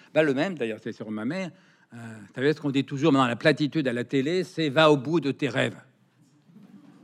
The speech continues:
C'est idiot. Euh, le gamin de, prenez, interrogez un gar-, un garçon de huit, dix ans, « C'est quoi tes rêves ? » Trois sur quatre vont vous dire, « C'est être footballeur pro. » Hein.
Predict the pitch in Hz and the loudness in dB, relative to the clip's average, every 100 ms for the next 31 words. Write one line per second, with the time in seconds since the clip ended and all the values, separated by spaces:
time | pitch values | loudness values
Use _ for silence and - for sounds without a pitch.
0 | _ - - 165 202 359 247 - _ _ | _ -20 -16 -10 -2 -2 -2 -10 _ _
1 | _ _ _ - - - - - 123 120 | _ _ _ -20 -18 -18 -18 -18 -10 2
2 | 135 143 156 123 123 120 113 - 151 156 | 4 6 4 2 -2 -4 -8 -2 -2 0
3 | 151 143 156 160 135 135 131 139 127 143 | -2 0 0 2 2 0 0 -2 0 0
4 | - 151 120 113 151 135 117 139 156 202 | 0 -2 0 -2 -2 -4 -4 -4 0 -2
5 | 214 - _ _ _ - 143 190 156 160 | -2 -10 _ _ _ -10 0 0 2 2
6 | 147 123 95 _ _ _ _ - 214 214 | 4 2 0 _ _ _ _ -4 4 4
7 | - 185 - 196 143 143 147 202 196 - | 4 -2 2 2 4 0 0 0 -2 0
8 | 180 - 151 151 170 156 - 143 117 - | -2 -2 0 4 4 2 0 0 0 -6
9 | - | -12